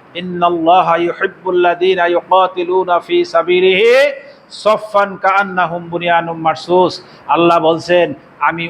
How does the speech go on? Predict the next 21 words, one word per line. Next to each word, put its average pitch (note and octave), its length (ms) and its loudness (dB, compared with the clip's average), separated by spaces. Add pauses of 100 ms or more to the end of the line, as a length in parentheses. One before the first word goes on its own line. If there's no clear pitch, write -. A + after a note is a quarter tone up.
(100)
ওই E3 320 0
সারিবদ্ধ D#3+ 760 -2
সীসাডালা E3 600 0
প্রাচীরের E3 540 -2
ন্যায় D#3+ 360 2 (300)
যে D#3 120 -2 (240)
কাতারটা, D#3+ 720 0 (240)
যে D#3 140 -2
সারিটা, D#3+ 560 0
যে D#3+ 160 -2
দলটা, G#3+ 680 4 (260)
সেইটাকে E3 640 -4
আমি D#3 360 -4 (220)
বেশি E3 400 -2
বেশি D#3 340 -4
ভালোবাসি।" D3 840 2 (240)
সুতরাং E3+ 580 2 (260)
আপনাকে D3+ 640 -4
ঐক্যবদ্ধ E3 680 -2
হতে D3+ 280 2
হবে, C#3+ 400 2